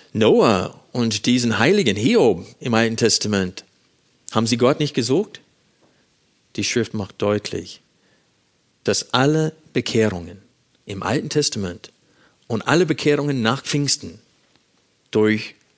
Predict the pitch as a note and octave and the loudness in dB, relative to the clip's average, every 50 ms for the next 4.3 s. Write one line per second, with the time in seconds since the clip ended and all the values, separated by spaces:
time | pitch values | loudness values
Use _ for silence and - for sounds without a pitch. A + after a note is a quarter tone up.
0 | _ _ - G2 G2 - G2+ - - G#2+ G#2+ A2+ B2 D3+ C#3+ - - F#2+ F2+ F#2+ | _ _ -4 -2 -2 -2 -4 -6 -6 -6 -2 0 0 0 0 -2 -6 -8 -10 -12
1 | - _ _ _ _ _ _ _ _ _ _ _ _ _ _ _ _ _ _ _ | -18 _ _ _ _ _ _ _ _ _ _ _ _ _ _ _ _ _ _ _
2 | _ _ - A2+ G2+ G2+ G2+ G2+ G#2 G#2+ - G#2+ C3 B2+ - G2+ F2+ F2 E2+ E2 | _ _ -10 -6 -4 -2 -2 -2 -2 -2 -2 -2 -2 -2 -2 -4 -4 -4 -4 -6
3 | - - F2+ F#2 G2 F2+ F#2 F#2+ F2+ F2+ F2+ - - - - - A2 G2+ G2 F#2+ | -8 -12 -10 -8 -8 -8 -6 -6 -6 -6 -6 -8 -12 -18 -16 -12 -6 -4 -2 -2
4 | F#2+ F#2+ F#2 G2 A2 A2 | -2 -2 -4 -8 -10 -14